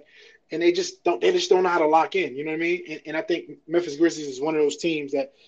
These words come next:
that can go on a back-to-back and just not be fully locked in. And, and they're one of the teams that need to be fully locked in to win games. So I think the Pacers at home, off a rest, get the nod today, man, for sure.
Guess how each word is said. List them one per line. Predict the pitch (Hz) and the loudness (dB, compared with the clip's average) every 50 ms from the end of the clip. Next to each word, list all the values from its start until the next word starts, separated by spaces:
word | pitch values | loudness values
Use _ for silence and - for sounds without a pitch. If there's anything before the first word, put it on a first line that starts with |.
| _ _ - | _ _ 0
that | 151 147 147 | 0 0 0
can | - 143 139 | -2 -2 2
go | 143 156 151 147 147 - | 4 6 6 6 4 4
on | 147 147 | 2 -4
a | 139 | -2
back-to-back | 127 151 147 143 139 - 143 139 143 139 135 - | -2 -2 -2 -2 -2 -4 -2 -2 -2 -2 -2 -6
and | 139 127 | -10 -12
just | 131 135 127 | -12 -12 -10
not | 143 156 151 127 123 | -8 -6 -6 -6 -6
be | 135 135 127 - _ _ _ | -8 -10 -10 -12 _ _ _
fully | - - - 170 151 143 | -10 -2 0 2 2 2
locked | 143 139 135 131 - - | 2 2 2 0 -2 -4
in. | 147 135 135 | -10 -10 -10
And, | 131 135 - - 143 | -10 -14 -14 -14 -12
and | 143 147 147 - - | -12 -12 -12 -2 2
they're | 170 180 185 | 4 4 6
one | 180 180 175 160 | 6 6 4 4
of | 156 | 2
the | 143 | -2
teams | - - 165 151 143 | -6 -6 -6 -4 -2
that | 147 143 | -4 -2
need | 156 165 170 175 165 160 | 0 0 2 2 0 0
to | 160 | -4
be | 151 147 | -8 -6
fully | - - 156 143 | -4 -2 0 0
locked | 139 143 139 135 - 151 | 2 0 0 -2 -4 -8
in | 139 | -10
to | 131 | -8
win | 131 135 131 131 | -10 -12 -12 -8
games. | 131 139 143 143 143 143 - - _ _ _ _ _ _ _ _ | -6 -6 -6 -6 -6 -8 -12 -18 _ _ _ _ _ _ _ _
So | - - - | -8 -6 -4
I | - 277 | -4 -4
think | - - - - - _ _ _ | -4 -6 -8 -8 -12 _ _ _
the | - - | -18 -2
Pacers | - 175 160 147 - 143 135 | 0 2 2 2 0 -2 -4
at | 139 131 | -4 -4
home, | 127 143 143 143 139 135 - | -4 -4 -6 -6 -6 -8 -6
off | 156 151 143 - | -4 -4 -4 -4
a | 139 | -4
rest, | 131 135 139 135 127 131 - - _ _ _ _ _ _ _ _ _ _ _ _ | -4 -2 -2 -4 -4 -6 -10 -14 _ _ _ _ _ _ _ _ _ _ _ _
get | 139 143 | -8 -8
the | - 135 | -8 -8
nod | 127 131 131 123 123 123 | -10 -10 -10 -12 -12 -12
today, | - 127 123 127 120 117 | -12 -10 -10 -10 -10 -10
man, | 117 117 117 | -12 -16 -18
for | - - 113 | -16 -12 -8
sure. | - - 139 127 117 - | -8 -8 -8 -8 -10 -12